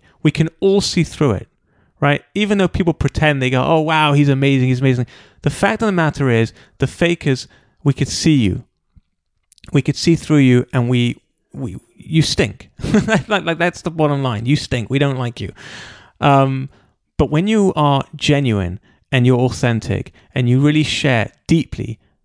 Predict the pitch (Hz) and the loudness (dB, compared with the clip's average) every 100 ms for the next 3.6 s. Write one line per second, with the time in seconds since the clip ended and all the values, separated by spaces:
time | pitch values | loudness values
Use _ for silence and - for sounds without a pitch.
0 | _ _ _ 135 123 117 - 165 170 165 | _ _ _ 0 0 0 0 0 2 2
1 | 120 113 107 113 _ _ _ _ - 131 | 2 0 -2 -6 _ _ _ _ -8 -2
2 | 117 127 117 110 156 147 143 139 139 139 | 0 2 0 2 0 0 0 0 2 2
3 | 131 113 - 104 101 | 0 -2 -2 -2 -4